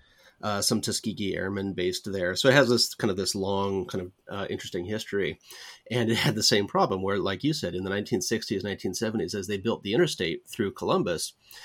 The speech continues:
they built it straight through that village. And so probably half of the village got destroyed to make room for the, for the highway. And in some cases,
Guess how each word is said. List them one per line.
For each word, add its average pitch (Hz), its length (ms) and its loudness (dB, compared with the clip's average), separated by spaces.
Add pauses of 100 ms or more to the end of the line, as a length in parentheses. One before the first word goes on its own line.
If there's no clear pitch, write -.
(160)
they 113 120 2
built 107 360 0
it 95 100 0
straight - 340 -2
through 104 240 -2
that 90 220 -2
village. 107 440 -2
And 101 140 -4
so 98 340 -4
probably 101 640 0
half 107 380 4
of 92 100 -10
the 92 100 -4
village 104 340 -4
got 82 160 -6
destroyed 101 540 -4
to 95 80 -4
make 92 260 -6
room 104 380 -2
for 92 460 -6 (260)
the, 87 420 -4 (100)
for - 140 -8
the 85 100 -6
highway. 113 540 0 (800)
And 110 180 0
in 104 100 -2
some 127 220 4
cases, 98 640 0